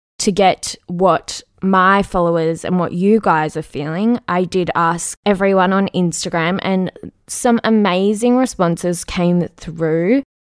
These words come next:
and really, really insightful. So thank you to everyone who took the time to answer. One of the first questions that I asked, and I think, you know, relates to what we were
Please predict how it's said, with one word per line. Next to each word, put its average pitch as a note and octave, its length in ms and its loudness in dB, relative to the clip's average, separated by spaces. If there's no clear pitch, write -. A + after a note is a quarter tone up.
and F#3+ 300 2
really, F#3+ 360 2
really F3 320 0
insightful. F3+ 680 -2
So F#3+ 160 2
thank F3 440 0
you G3+ 120 2
to G3+ 160 2
everyone F3 400 2
who F3+ 160 2
took - 260 -4
the F#3 140 0
time E3 560 -2
to F#3+ 440 4
answer. F#3 680 -2
One A3+ 240 2
of A#3+ 120 2
the C4+ 120 0
first - 880 -2
questions A3 960 2
that F#3 200 0
I F3 260 0
asked, E3+ 600 0
and E3+ 340 2
I F3+ 80 0
think, F3 360 -4
you E3 80 -6
know, F3+ 160 0
relates E3+ 580 -2
to F#3 100 -4
what E3 300 -2
we F3+ 120 0
were E3 160 -6